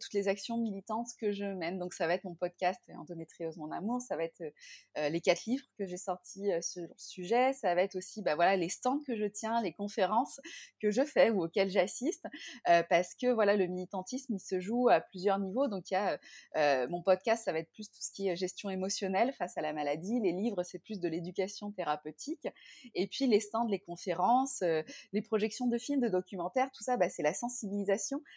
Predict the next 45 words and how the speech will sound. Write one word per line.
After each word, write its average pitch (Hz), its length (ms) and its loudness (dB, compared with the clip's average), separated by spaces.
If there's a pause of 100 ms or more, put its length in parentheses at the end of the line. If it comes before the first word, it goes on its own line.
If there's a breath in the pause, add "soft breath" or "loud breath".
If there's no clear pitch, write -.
(200 loud breath)
euh, 175 100 0
qui 180 200 -12
fait 262 180 0
qu'aujourd'hui, 208 800 0 (300 loud breath)
on 196 100 -4
peut 254 220 0
dire 220 300 2
aux 220 100 6
gens, 240 200 2
bah, « 202 120 4
Je 190 100 -4
souffre 240 220 -4
d'endométriose », 214 800 4 (160)
et, 247 320 4
euh, - 40 8 (260)
avoir 185 340 6
des 185 140 2
gens 220 140 0
qui - 140 -12
vous 185 60 -4
répondent, « 202 420 -2
Ah 294 280 0
oui, 320 180 -2
j'en 262 120 -2
ai 233 40 0
entendu 233 340 -4
parler, 254 360 0
c'est 240 160 -8
compliqué », 214 420 -6
plutôt 262 300 -4
que, « 240 180 0 (360 loud breath)
Oh, 247 180 6
mais 220 60 6
de 208 100 0
toute - 20 -
façon, 202 220 2
c'est 214 100 -6
dans 165 140 -2
ta 180 120 0
tête, 220 140 0
ça 190 140 -4
n'existe 165 260 -6
pas 202 140 -2
comme 196 180 -4
maladie. » 165 500 -4